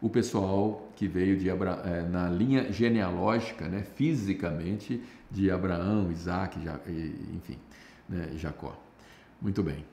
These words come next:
Então, os semitas. E tem aquele movimento antissemitas, né, aquelas, aquelas seitas que vivem degladiando contra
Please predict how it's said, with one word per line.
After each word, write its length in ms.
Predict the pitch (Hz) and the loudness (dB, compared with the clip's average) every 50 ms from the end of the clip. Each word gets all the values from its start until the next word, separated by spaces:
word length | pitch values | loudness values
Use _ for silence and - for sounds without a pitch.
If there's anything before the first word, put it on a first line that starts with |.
| - - - | -20 -18 -10
Então, 280 | - - 92 92 101 - | -6 -4 -2 -2 -2 -2
os 120 | - 101 - | -4 -6 -4
semitas. 640 | - - 104 98 87 80 - - - 67 80 87 | -2 0 2 2 2 0 0 -2 -4 -6 -2 -2
E 60 | 104 | -2
tem 180 | 101 104 123 139 | 0 2 0 0
aquele 220 | 127 135 139 131 | 2 2 2 2
movimento 540 | 127 120 113 98 92 98 110 127 127 - - - | 4 4 4 4 4 2 2 2 0 -2 -4 0
antissemitas, 1500 | 120 143 160 151 - - 123 104 - - - 113 92 85 85 95 107 107 - - - - - - - - - - - - - - | 4 4 4 2 2 -2 -4 -4 -4 -2 0 0 0 2 4 2 2 2 0 -6 -16 -18 -16 -14 -12 -12 -12 -14 -14 -18 -16 -12
né, 200 | - 85 85 82 | -10 -8 -6 -6
aquelas, 560 | 76 - - 87 87 87 82 80 - - - - - - - - | -8 -6 -4 -2 -2 -2 -2 -4 -6 -10 -12 -16 -20 -20 -18 -12
aquelas 680 | - 80 - - 90 87 80 76 - - - - - - - - - | -12 -8 -2 -2 0 0 0 -4 -6 -8 -12 -14 -14 -20 -20 -20 -14
seitas 840 | - - - - - - 110 110 113 104 - - - - - - | -12 -10 -8 -6 0 4 6 8 8 8 4 2 -4 -8 -8 -10
que 160 | - - 101 95 | -4 -2 0 0
vivem 600 | 76 76 101 127 123 101 110 110 107 95 - - - - - - | 0 2 2 4 4 4 4 4 4 2 -2 -4 -12 -16 -18 -8
degladiando 880 | - 98 117 120 104 113 110 101 82 82 95 104 117 120 117 98 87 80 | 2 4 4 6 6 6 4 4 4 4 6 6 8 8 8 6 4 2
contra 560 | 78 - 95 95 95 87 - 92 95 87 - | -2 0 0 0 0 0 0 -2 -2 -2 -4